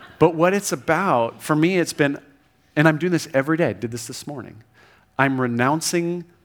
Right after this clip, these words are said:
the vows. I'm renouncing the fleshly vows and embracing this, the promise of the Spirit. And so for me, it goes like this.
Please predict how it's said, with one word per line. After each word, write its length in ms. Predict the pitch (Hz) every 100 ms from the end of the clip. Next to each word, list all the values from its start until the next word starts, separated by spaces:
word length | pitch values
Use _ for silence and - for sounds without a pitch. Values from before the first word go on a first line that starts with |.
| _
the 100 | 113
vows. 600 | 107 101 78 - - - - _ _ _ -
I'm 80 | 127
renouncing 540 | 123 139 160 185 175
the 80 | 160
fleshly 460 | - 123 - 123
vows 640 | 117 - 117 98 92 101 - - -
and 120 | 131
embracing 880 | 120 110 127 127 - 139 127 127 -
this, 280 | 123 113 -
the 140 | -
promise 460 | - 120 98 92 -
of 80 | 85
the 60 |
Spirit. 340 | - - 82 - _ _ _ _ _ _ - - - -
And 100 | 113
so 160 | 131 110
for 180 | -
me, 140 | 131 135
it 100 | 131
goes 260 | 127 120
like 220 | 117 104 -
this. 460 | 104 90 - -